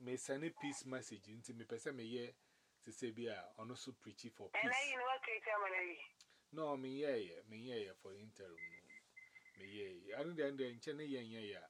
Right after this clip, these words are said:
Speaker 1: Ne ye, ye, din. Nti, me, me, to my web, eh, eh, website, cram on, because I saw no me ye,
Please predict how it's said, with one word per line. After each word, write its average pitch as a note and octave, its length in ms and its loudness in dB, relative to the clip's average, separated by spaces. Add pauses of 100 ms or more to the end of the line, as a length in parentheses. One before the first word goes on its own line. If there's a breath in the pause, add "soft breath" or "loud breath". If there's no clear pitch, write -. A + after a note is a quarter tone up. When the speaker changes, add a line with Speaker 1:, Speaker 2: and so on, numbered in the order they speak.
(140)
Speaker 1:
Ne C3+ 80 -6
ye, B2+ 180 -2
ye, A2 220 -2
din. F#2 240 -10 (720 soft breath)
Nti, A#2+ 140 -8
me, C#3+ 100 -4
me, D#3+ 160 2
to C#3 140 -10
my C3+ 220 4
web, A#2 240 2 (100)
eh, A2 260 0 (180)
eh, G#2+ 220 -2 (180)
website, B2+ 560 0
cram A2 320 -6
on, F#2 180 -14
because G#2 280 -6 (200)
I A#2+ 60 2
saw D3 240 6
no C3+ 140 0
me C3 140 -4
ye, B2 260 2